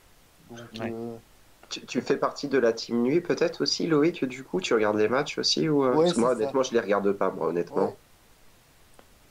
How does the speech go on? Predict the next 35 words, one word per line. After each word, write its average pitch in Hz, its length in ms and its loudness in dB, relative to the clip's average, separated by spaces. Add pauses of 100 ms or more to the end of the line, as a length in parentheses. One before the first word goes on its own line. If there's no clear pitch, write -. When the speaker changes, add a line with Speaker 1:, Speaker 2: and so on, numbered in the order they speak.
(140)
Speaker 3:
Ah 110 100 2
Speaker 1:
Ouais, 113 120 2
Speaker 3:
ouais, - 80 -4
Speaker 1:
je 131 60 -8
fais 139 160 -16
Speaker 3:
ah 98 80 0
ouais, 98 100 4
Speaker 1:
partie - 120 -4
de 92 60 -6
Speaker 3:
donc 92 180 -4
voir 107 260 0
tes 123 140 2
scores 113 340 0
en 107 60 0
live 117 220 0
de 101 120 0
T 98 180 0
T 101 180 2
F 98 140 -2
L, 117 120 2
effectivement, 101 640 -2
ça 101 180 0
doit, 92 420 2
ça - 120 -2
doit 101 100 2
être 95 80 -2
frustrant 117 320 -4
de 113 60 0
voir 101 200 0
Harris 104 300 -2
partir, - 400 -6
quoi. - 140 -12 (500)
Speaker 2:
Mhm. 131 340 -6 (120)
Speaker 1:
Ouais, 185 260 0
bah, 151 140 -8